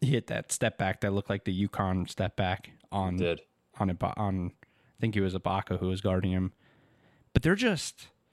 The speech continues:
Speaker 1: you know, I went through my mind again. It was just like, man, how good is your team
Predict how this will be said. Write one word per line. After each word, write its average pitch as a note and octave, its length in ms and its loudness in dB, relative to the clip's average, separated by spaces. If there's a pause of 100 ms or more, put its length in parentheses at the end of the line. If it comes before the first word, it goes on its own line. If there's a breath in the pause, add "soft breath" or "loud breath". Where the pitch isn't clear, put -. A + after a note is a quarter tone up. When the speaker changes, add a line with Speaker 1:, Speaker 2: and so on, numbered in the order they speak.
(1160)
Speaker 1:
you C3 100 0
know, C#3 100 2
I B2 240 4
went C#3+ 260 0
through F#3 100 -2
my F#3 100 2
mind D3 300 0
again. G#2 260 0
It C3+ 40 0
was G#2 120 -4
just - 240 -4
like, F2+ 140 -10
man, A2+ 340 -2
how D#3 280 -2
good C3+ 160 2
is A#2+ 140 0
your A2 140 4
team F#2+ 600 0